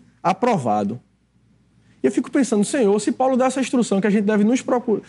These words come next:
devemos nos procurar apresentar-nos aprovado, significa que eu posso se apresentar e ser reprovado." Sim, e ainda muito mais, amados.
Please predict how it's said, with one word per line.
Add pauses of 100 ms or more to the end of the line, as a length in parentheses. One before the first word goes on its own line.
(160)
devemos
nos
procurar
apresentar-nos
aprovado, (240)
significa
que
eu
posso
se
apresentar
e
ser
reprovado." (600)
Sim, (220)
e
ainda
muito
mais,
amados.